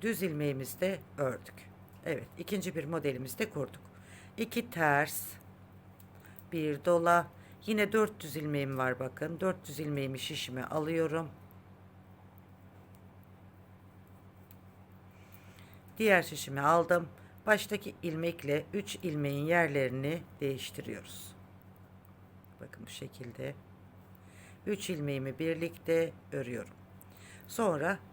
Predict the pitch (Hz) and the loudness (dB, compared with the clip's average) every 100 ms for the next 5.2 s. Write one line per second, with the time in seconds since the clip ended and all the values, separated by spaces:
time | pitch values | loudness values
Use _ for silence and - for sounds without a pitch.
0 | - 170 185 165 147 143 135 - 143 143 | -14 0 2 2 0 0 -2 -4 -2 0
1 | 156 185 - 151 131 123 123 117 110 98 | -2 -2 0 2 2 0 -4 -6 -8 -10
2 | - - - - - - - - - 254 | -12 -20 -20 -20 -20 -20 -20 -10 4 6
3 | 240 185 151 143 135 127 135 160 - - | 8 4 2 0 0 2 2 2 -6 -10
4 | - - 135 - - 123 139 - 175 165 | -8 -4 -4 -4 -8 -6 -6 0 2 4
5 | 165 | 4